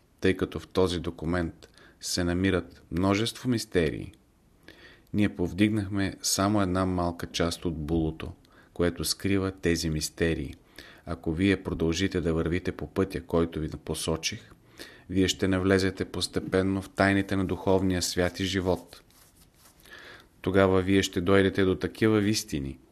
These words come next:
които за сега е невъзможно да се изложат, тъй като сегашното човешко съзнание не би могло да ги схване и за които никой още няма ухо да ги чуе. Обясненията, които ви дадох,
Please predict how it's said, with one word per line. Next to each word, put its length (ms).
които 300
за 120
сега 320
е 40
невъзможно 720
да 100
се 160
изложат, 520
тъй 180
като 220
сегашното 640
човешко 480
съзнание 600
не 140
би 140
могло 340
да 100
ги 140
схване 640
и 80
за 200
които 320
никой 540
още 380
няма 520
ухо 320
да 120
ги 160
чуе. 480
Обясненията, 720
които 280
ви 100
дадох, 580